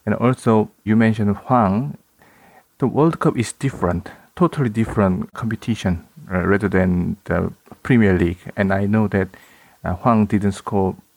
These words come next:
quite a long time for Wolves. But, I mean,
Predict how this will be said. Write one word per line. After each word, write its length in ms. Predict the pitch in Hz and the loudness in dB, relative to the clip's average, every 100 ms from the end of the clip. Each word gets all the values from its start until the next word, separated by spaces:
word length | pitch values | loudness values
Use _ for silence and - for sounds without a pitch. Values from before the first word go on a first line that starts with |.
| _ - | _ -8
quite 280 | - 104 92 | -2 -2 0
a 60 | |
long 200 | 98 104 | 0 0
time 380 | 101 107 101 95 | -2 0 0 0
for 240 | 92 98 104 | -2 -4 0
Wolves. 560 | 110 113 135 - - _ - - - - - _ | 0 0 -2 -10 -20 _ -20 -20 -20 -20 -20 _
But, 160 | - 92 | -4 -2
I 60 | 95 | 2
mean, 460 | 95 98 92 101 | 2 2 2 -2